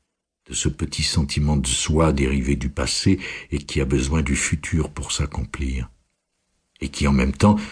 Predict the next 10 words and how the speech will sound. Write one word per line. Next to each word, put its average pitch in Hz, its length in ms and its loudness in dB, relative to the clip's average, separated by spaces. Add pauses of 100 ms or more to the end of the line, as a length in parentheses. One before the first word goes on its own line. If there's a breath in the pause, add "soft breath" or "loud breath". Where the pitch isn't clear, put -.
(120)
se - 160 -6
sent 73 260 0
menacé 78 600 4
par 69 220 0
l'avenir, 73 520 2 (220 loud breath)
car - 220 -2 (160 loud breath)
l'avenir 76 540 2
va 67 120 2
le 64 140 0
tuer ? 67 460 -4